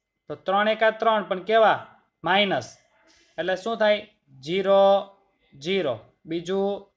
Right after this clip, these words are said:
એક, ત્રણ, માઇનસ એક, માઇનસ ત્રણ, બે, છ.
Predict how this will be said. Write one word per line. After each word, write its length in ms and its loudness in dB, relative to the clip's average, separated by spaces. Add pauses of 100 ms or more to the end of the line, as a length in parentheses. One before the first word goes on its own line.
(340)
એક, 420 0 (440)
ત્રણ, 360 0 (720)
માઇનસ 440 -2
એક, 320 -2 (220)
માઇનસ 420 -4
ત્રણ, 240 -8 (500)
બે, 360 -2
છ. 200 -6